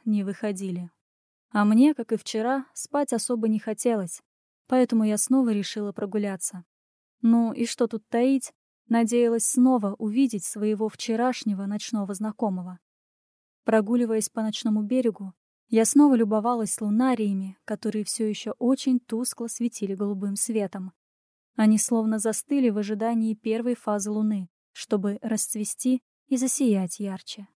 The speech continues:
Я тоже очень ждала следующей фазы, предвкушая невероятное зрелище, которое, по моим прогнозам, должно было начаться уже завтрашней ночью. Море снова было тихим и спокойным.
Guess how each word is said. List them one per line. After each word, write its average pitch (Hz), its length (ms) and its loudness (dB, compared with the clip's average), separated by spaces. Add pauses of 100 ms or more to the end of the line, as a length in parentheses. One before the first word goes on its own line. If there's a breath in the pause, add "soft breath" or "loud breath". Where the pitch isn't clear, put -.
(340)
Я 226 160 2
тоже 226 320 2
очень 208 260 -2
ждала 214 320 -4
следующей 214 440 -4
фазы, 202 460 0 (320)
предвкушая 226 720 -2
невероятное 226 840 0
зрелище, 208 600 -2 (280)
которое, 208 560 -4
по 226 100 0
моим 220 300 2
прогнозам, 214 640 2 (320)
должно 220 360 4
было 214 200 -2
начаться 220 520 -2
уже 220 400 -4
завтрашней 208 640 -2
ночью. 196 480 -6 (680)
Море 285 260 8
снова 262 360 2
было 226 300 0
тихим 214 480 -2
и 214 140 -6
спокойным. 190 720 -6